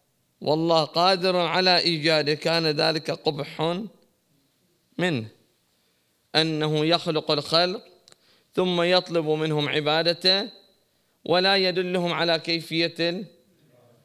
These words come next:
العبادة ولا يدلهم على كيفية الوصول إليه. "خلقت الخلق لكي أعرف". طيب، كيف نعرفك يا رب؟ فلا بد حينئذ،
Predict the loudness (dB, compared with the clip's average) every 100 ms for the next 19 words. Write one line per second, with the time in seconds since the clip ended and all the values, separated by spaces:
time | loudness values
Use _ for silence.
0 | _ -10 -6 -6 -6 -8 -10 _ _ _
1 | _ _ _ _ -6 0 4 4 2 -2
2 | -2 -2 -2 0 0 -2 -2 -4 -4 -2
3 | -2 -2 -8 _ _ _ -4 0 0 0
4 | -2 -2 -2 0 0 -2 -4 -14 _ _
5 | -10 0 2 2 -2 -4 -4 -2 -2 0
6 | -2 -2 0 0 0 -2 0 -2 -2 -8
7 | _ _ _ _ _ _ -4 0 2 0
8 | -2 -4 -2 -4 -4 -4 -6 -8 -6 -4
9 | -4 -6 -10 -12 _ _ _ _ _ _
10 | _ _ _ _ _ _ _ _ _ _
11 | -10 -2 -2 0 -4 -6 -10 -8 -6 -4
12 | -4 -6 -10